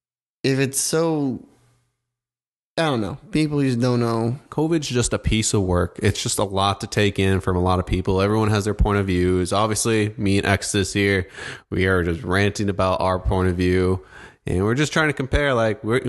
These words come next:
Speaker 2: we all, we're, we feel the same way with you guys. Like, we're tired of it, but obviously, we still abide by the laws. We still play by the rules, put our mask on, be considerate of the people who are around us. If we're in a big crowd,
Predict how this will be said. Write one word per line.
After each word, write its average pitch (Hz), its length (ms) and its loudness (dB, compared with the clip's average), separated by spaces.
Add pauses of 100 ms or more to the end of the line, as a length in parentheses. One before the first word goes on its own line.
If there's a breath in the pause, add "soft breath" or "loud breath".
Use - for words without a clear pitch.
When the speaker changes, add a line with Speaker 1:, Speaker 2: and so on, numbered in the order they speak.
(100)
Speaker 2:
we 139 160 -2
all, 135 380 0
we're, 120 260 -2
we 113 220 -2
feel 113 180 0
the 98 60 0
same 87 240 0
way 80 120 2
with 78 200 0
you 90 80 0
guys. 82 280 0
Like, 80 300 0
we're - 80 -4
tired 101 360 0
of 98 100 -4
it, 101 280 -2
but 87 200 0
obviously, 98 500 0
we 127 140 0
still 165 220 0
abide 110 260 0
by 104 80 0
the 87 80 0
laws. 87 480 0
We 101 80 -2
still 104 260 -2
play 95 320 0
by 95 160 0
the 95 100 2
rules, 90 520 2
put 98 240 -2
our 110 80 0
mask 92 340 0
on, 95 160 2
be 101 80 0
considerate 101 400 0
of 98 60 0
the 95 40 -4
people 104 280 -2
who 107 60 0
are 110 120 2
around 92 300 0
us. 92 340 2
If 98 100 -4
we're 101 120 2
in 101 80 2
a 98 40 0
big 101 220 0
crowd, 90 460 0